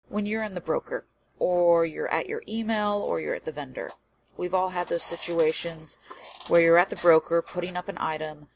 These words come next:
to sell or price checking something, and you can be there forever. And you end up missing those important tells from players or league messages. The update they've done is really great, and actually it's been a long time coming.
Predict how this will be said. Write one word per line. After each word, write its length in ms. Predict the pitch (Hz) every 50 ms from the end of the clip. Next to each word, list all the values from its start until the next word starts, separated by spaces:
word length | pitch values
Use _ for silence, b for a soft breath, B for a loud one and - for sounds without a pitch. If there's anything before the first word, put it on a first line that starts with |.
| _ _ -
to 80 | -
sell 420 | - - - 160 156 151 151 151 151
or 260 | - - 147 151 143
price 320 | - - - 165 165 -
checking 320 | - - 160 160 - 160 -
something, 320 | - 151 - - 156 -
and 180 | - 185 180 202
you 60 | 233
can 140 | - 220 175
be 160 | 180 180 190
there 260 | 139 147 131 127 120
forever. 560 | - - - 139 147 143 131 - - - - b b b b b b b b b
And 120 | - 185 190
you 100 | 202 214
end 140 | 240 226 233
up 120 | 214 -
missing 680 | 175 165 170 185 180 - - 175 170 165 160 156 156
those 200 | - 160 160 -
important 640 | 156 151 _ - - 170 175 - - 165 160 _ -
tells 380 | - - 180 160 160 156 -
from 160 | - - 160 151
players 500 | _ - 160 156 151 147 147 147 151 -
or 240 | - - 151 151 151
league 280 | 147 156 156 151 -
messages. 640 | 151 147 143 - - - - - - - - - - _ _ _ _ _ _ _ _ _ _ _ _ _ _ _ _ _ -
The 120 | - 190
update 300 | 220 269 - - 240 -
they've 200 | - 180 165 -
done 200 | - 156 151 143
is 120 | 139 - -
really 180 | 147 127 123
great, 360 | - - - 135 120 92 - _ _ _ _ _ _ _ _ _ - -
and 200 | - 190 180 180
actually 340 | 147 180 226 - - 202 175
it's 100 | 165 -
been 120 | - 165
a 60 | 147
long 180 | 143 143 143 143
time 200 | - 151 139 131
coming. 360 | - - - - - - -